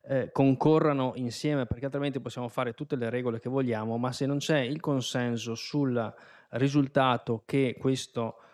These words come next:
eh, algoritmo, questa intelligenza artificiale, a cui questa di-, artificiale porta, eh, non raggiungeremo il risultato di combattere questa piaga fiscale enorme che è,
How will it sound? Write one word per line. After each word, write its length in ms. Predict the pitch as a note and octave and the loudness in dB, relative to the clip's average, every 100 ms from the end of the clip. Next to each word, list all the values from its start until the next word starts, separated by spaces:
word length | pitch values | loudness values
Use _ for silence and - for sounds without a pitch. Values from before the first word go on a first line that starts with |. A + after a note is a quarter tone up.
| _ _ | _ _
eh, 60 | A#2 | -6
algoritmo, 1000 | A2 G#2+ A2+ A2+ A2 C#3 - A2+ G#2+ G#2+ | -4 -4 -6 -6 -4 -4 -2 -2 -2 -4
questa 280 | A#2+ A#2 A#2+ | -6 -4 -4
intelligenza 460 | A2 A#2 A#2+ A#2+ | -2 -2 -2 -2
artificiale, 800 | A#2 A#2 A#2 - B2+ A#2 A2+ A2 | -4 -6 -6 0 4 4 2 0
a 100 | A2+ | -2
cui 160 | - B2 | -2 2
questa 240 | C#3 B2 | 4 4
di-, 300 | A2+ A#2 A#2+ - | 4 4 2 -2
artificiale 800 | - B2 - C#3 A#2+ A2 - - | -6 -4 2 4 4 0 -8 4
porta, 560 | D3 B2 - C3+ C3+ - - - | 6 6 4 0 0 -2 -18 -8
eh, 260 | C3 B2+ B2 | -2 0 4
non 160 | B2+ | 4
raggiungeremo 760 | C3 B2+ C3 C3 A#2 A#2+ B2 B2 | 4 4 4 6 6 4 4 0
il 100 | A#2+ | -2
risultato 600 | A#2+ A#2+ A2+ A#2 A2+ - | 0 0 0 0 0 -2
di 300 | A#2 A#2 A#2 | -4 -4 -6
combattere 560 | - A#2+ A#2+ A2+ A2 B2 | -6 -2 0 0 0 -4
questa 200 | A2+ - | -4 -8
piaga 260 | B2 A#2 A2+ | -4 -4 -4
fiscale 680 | A#2+ - A#2+ A#2 G#2+ G#2+ | -6 -6 -4 -2 -4 -6
enorme 520 | A#2+ A#2+ G#2+ G#2+ A2+ | -2 -2 -2 -2 -2
che 300 | A2+ G#2+ G#2 | -2 -4 -6
è, 360 | - - A2 G#2+ | -6 -6 -6 -6